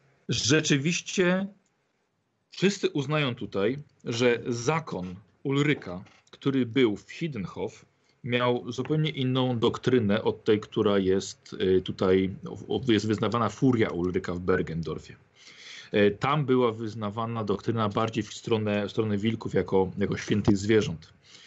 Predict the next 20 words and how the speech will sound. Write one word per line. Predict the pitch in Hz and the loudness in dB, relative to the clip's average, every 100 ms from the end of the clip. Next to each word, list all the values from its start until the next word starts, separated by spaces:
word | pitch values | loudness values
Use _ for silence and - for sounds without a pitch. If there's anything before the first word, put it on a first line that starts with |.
| - - | -20 -16
Wszyscy | - 135 135 | -4 0 0
się | - 120 | -2 -6
cieszą, | 113 - 101 | -8 -6 -6
że | 101 | -6
tamtych | - 90 - - | -6 -8 -10 -4
nie | 117 | 0
ma, | 123 220 - _ _ _ _ _ - _ _ - - - 165 | 2 0 -4 _ _ _ _ _ -20 _ _ -20 -20 -2 0
że | - | 0
dobrze, | 98 123 101 87 | 0 0 0 -4
że | 92 98 87 - _ _ _ _ | -6 -4 -6 -8 _ _ _ _
Ar | 123 113 113 | -2 -2 -4
Ulryk | 135 123 113 101 110 | -4 -2 -2 -6 -8
z | 92 107 101 | -6 -6 -4
Midenheim | 117 107 92 - 98 95 92 - _ | -6 -6 -6 -4 -4 -4 -6 -14 _
wycofał | 101 113 143 123 - 92 98 | -2 2 2 0 -2 -2 0
zakon, | 95 - 147 160 | -2 0 -2 0
dobrze, | 110 104 | 0 -2
że | 98 98 | -6 -4
zabrali | 95 101 107 98 95 | -2 0 2 0 -2
się. | 87 147 | -4 -6